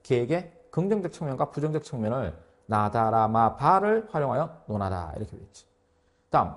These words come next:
가와 같은 문제가 발생하는 근본 원인을 나다를 활용하여 각각 설명하고. 자, 이거 어디서 본 것 같네. 그 다음에 이를 극복하는 방법을 나랑 관련하여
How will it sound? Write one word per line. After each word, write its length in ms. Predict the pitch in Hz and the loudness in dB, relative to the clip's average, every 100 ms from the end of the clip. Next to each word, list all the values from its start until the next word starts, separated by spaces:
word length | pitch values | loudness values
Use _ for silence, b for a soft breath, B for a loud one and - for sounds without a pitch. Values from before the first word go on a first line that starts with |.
| - | -12
가와 300 | - 147 156 | -2 2 4
같은 220 | 147 147 | 2 -4
문제가 240 | 131 131 131 | -6 -4 -6
발생하는 340 | 131 131 160 | -6 -6 -4
근본 300 | 175 185 147 | -4 -2 -2
원인을 500 | 101 123 104 80 78 - - - | -2 -2 -2 -4 -6 -12 -20 -6
나다를 500 | 113 113 110 113 113 | 0 0 0 -4 -4
활용하여 300 | 156 135 135 | -2 -2 -4
각각 280 | - - 113 | -6 -8 -6
설명하고. 920 | - 170 160 143 90 78 80 - _ b b b b b b | -6 -4 -2 -4 -4 -6 -6 -12 _ b b b b b b
자, 160 | - 214 | -2 0
이거 140 | 208 | 4
어디서 240 | 160 151 156 | 2 2 -2
본 180 | 135 131 | -2 0
것 80 | |
같네. 600 | 110 113 90 123 220 - - | 2 2 0 -2 -4 -6 -2
그 80 | |
다음에 160 | 156 113 | 0 2
이를 180 | 175 196 | 2 2
극복하는 460 | 170 165 185 170 143 | 0 -2 -2 -2 -2
방법을 420 | 131 123 98 104 | -2 0 0 -2
나랑 560 | 110 123 127 147 160 156 | -2 0 0 0 -2 -4
관련하여 580 | 120 123 120 165 190 | -4 -2 -2 -2 -6